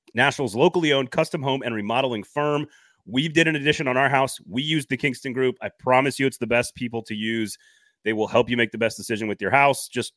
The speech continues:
just, I promise you, you don't wanna, you don't want four different general contractors coming in and trying to do one job, and who knows who you can trust. And, uh, it's just, you don't want that. You want a one-stop shop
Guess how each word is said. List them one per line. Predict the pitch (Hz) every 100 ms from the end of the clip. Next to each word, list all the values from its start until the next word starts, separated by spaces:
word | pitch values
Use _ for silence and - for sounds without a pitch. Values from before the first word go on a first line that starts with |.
| _
just, | 113 -
I | 104
promise | - 135 107 -
you, |
you | 82 98
don't | 117 135
wanna, | 143 147 131 117 _ _ _ _ _
you | 110
don't | 143 160
want | 160 139
four | 165 170
different | 160 156 135
general | 151 143
contractors | 151 139 139 120 120
coming | 139 131
in | 127
and | 120
trying | 127 123
to |
do | 113 120
one | 113 123
job, | 110 123 117 113
and | 107 104 107 98
who | 120 135
knows | 131 120
who |
you | 139 113
can | 110
trust. | 123 113 - 107
And, | 95 95 98
uh, | 110
it's | 107
just, | 135 - _
you | 120
don't | 131 127
want | 117 107
that. | 110 104
You | 107
want | 110 107 98
a |
one-stop | 113 127 - 117 -
shop | 113 95